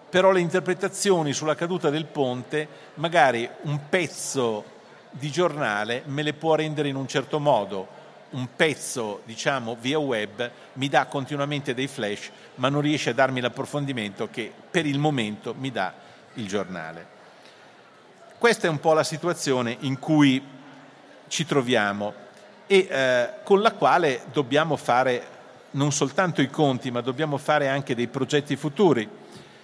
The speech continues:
Eh, io prima ho accennato vagamente alla questione dell'Auditel.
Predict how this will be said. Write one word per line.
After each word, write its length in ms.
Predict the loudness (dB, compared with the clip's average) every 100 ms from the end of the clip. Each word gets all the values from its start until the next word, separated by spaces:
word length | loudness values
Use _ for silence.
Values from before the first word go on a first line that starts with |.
| -20 -20 -20
Eh, 160 | -10 -10 -10 -2
io 180 | 2
prima 360 | 2 2 2 4
ho 60 | 4
accennato 800 | 2 -2 0 0 0 0 -2 -2
vagamente 920 | -2 -2 0 0 0 -4 -6 -6 -6 -6 -18 -20 -20 -20 -6
alla 300 | -2 0 0
questione 460 | 2 2 4 4 4
dell'Auditel. 880 | 4 4 4 2 -4 -4 -6 -6